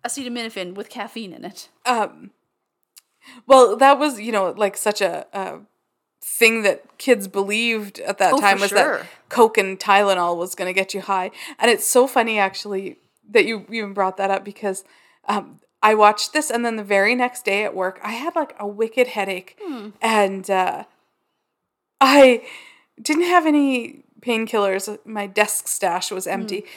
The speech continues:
Speaker 2: So I sent a message in our, like, group messenger, "Does anybody have any Tylenol or
Speaker 1: Yeah.
Speaker 2: Advil or anything?" And, uh, one of the girls gave me some Tylenol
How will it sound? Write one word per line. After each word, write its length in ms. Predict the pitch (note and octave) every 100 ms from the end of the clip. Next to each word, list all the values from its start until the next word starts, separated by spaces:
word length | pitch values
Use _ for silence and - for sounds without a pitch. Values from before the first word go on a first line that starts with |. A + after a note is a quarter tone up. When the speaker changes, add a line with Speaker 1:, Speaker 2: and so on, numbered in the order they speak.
| -
Speaker 2:
So 160 | - B3
I 80 | A3+
sent 240 | A3 A#3
a 120 | G#3+ F#3+
message 360 | G3 F#3+ G3
in 120 | F#3
our, 140 | F3 E3
like, 180 | D#3 -
group 180 | G3+ -
messenger, 380 | G3 - F#3+ G3+
"Does 200 | B3+ E4
anybody 320 | F#4 G4 G4
have 160 | F#4
any 140 | F4 F4
Tylenol 480 | C#4 C4 C#4+ D4 C#4
or 40 |
Speaker 1:
Yeah. 240 | B3 B3
Speaker 2:
Advil 180 | B3+ C#4
or 100 | C4+
anything?" 420 | C4+ C4+ C4 C#4+ - - - _ _ _ _ C4
And, 380 | C#4+ C4 G#3+ - _ _ _ -
uh, 180 | G#3
one 240 | G3 A3 A3+
of 80 | G#3
the 80 |
girls 540 | G3 F#3+ F#3 F#3+ - - G#3
gave 220 | A3 G#3
me 100 | G3+
some 180 | F#3+ G3+
Tylenol 680 | - E4+ D#4+ G#3 - F#3